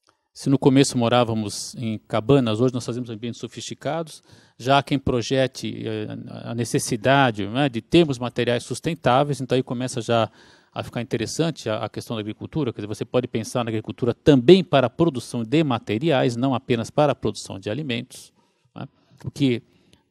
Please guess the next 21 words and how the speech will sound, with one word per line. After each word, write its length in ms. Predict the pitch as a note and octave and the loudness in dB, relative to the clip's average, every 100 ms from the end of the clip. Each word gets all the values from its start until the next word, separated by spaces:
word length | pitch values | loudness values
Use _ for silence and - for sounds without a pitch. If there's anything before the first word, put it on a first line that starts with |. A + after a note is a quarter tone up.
| _ | _
certamente 720 | - - C#3 - B2 C3 - | -16 2 4 6 4 4 4
valoriza 580 | A2+ C3 A#2+ A2 F3+ D3 | 6 8 8 6 6 4
e 40 | B2 | 4
sobrecarrega, 720 | C3 A#2 A2 A#2 A2 F3+ D3 | 4 4 2 0 2 4 2
de 80 | - | 2
certa 240 | A#2+ - | -2 -2
forma, 320 | - A2+ G#2 | -4 -4 -2
o 20 | |
uso 140 | G#2 G#2+ | -4 -4
da 100 | G2+ | -6
terra, 320 | - C#3+ D#3+ | -4 -4 -2
mas 220 | A#2 G2+ | -2 0
é, 60 | A2 | 0
é, 280 | A2+ A2 G#2 - - | 2 0 -2 -10 -18
se 120 | - | -2
você 100 | - | 2
pensar 300 | - C3 C#3 | 2 2 2
na 60 | B2+ | 0
perspectiva 440 | - - - A#2 A2+ - | 0 -2 -2 -2 -4 -6
da 100 | A2+ | -8
sustentabilidade, 920 | - A#2+ A#2+ A2+ A2 D3 C3 A#2+ G#2 | -6 -4 -4 -4 -4 0 2 0 -4